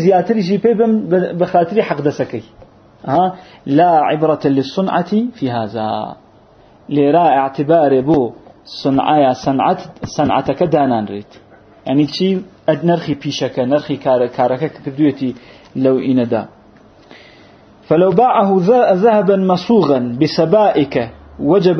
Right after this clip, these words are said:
التماثل بين، في الوزن بين البدلين. ئەگەر تەڵایەکی مەسوخ، مەسوخ یعنی چی؟ شکل و شێواز پێدریا. شکلی پێدریا، کردوویەتی گۆشوارە، کردوویەتی نازانم خەرخاڵ، کردوویەتی هەرچی.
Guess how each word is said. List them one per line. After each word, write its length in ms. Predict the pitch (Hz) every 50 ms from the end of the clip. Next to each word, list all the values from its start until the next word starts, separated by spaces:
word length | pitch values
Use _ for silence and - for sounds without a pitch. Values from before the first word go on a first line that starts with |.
| 160 160
التماثل 640 | - - - 151 151 175 190 175 - - 151 139 131 127 123 113 - 95
بين، 200 | 165 180 170 151 139 135 -
في 100 | - 151 143 139 - - 135
الوزن 320 | 143 147 180 190 170 160 160 147
بين 140 | 156 156 151 143 131
البدلين. 440 | 120 123 113 120 117 113 110 110 110 110 - - - - - - - -
ئەگەر 280 | 208 214 180 214 214 202 - - -
تەڵایەکی 520 | 160 156 175 190 196 196 190 185 - 185 165 151
مەسوخ، 300 | 139 143 - 160 147 - - - - - -
مەسوخ 240 | 143 143 - 190 175 175
یعنی 240 | 175 175 180 180 170 170
چی؟ 200 | - 180 175 180 - - - - - -
شکل 220 | - 160 - - 151
و 40 |
شێواز 360 | 139 - - 147 139 131 131 131 -
پێدریا. 360 | 139 131 123 127 120 113 101 98 - - - _ _ _ _ _ _ _ _ _ - - - - - - - _ _ _
شکلی 420 | - - - 156 139 - 147 143 131
پێدریا، 360 | 139 127 127 131 139 135 120 113 113 107 104 -
کردوویەتی 380 | 143 135 139 143 127 135 135 127 131
گۆشوارە، 420 | 131 127 - 135 131 123 120 113 110 -
کردوویەتی 360 | 131 123 127 135 131 135 - 131 131
نازانم 320 | 127 123 120 127 123 123 117 -
خەرخاڵ، 340 | 131 - - - 120 107 104 -
کردوویەتی 360 | - 127 139 147 139 143 147 143
هەرچی. 240 | 147 143 - -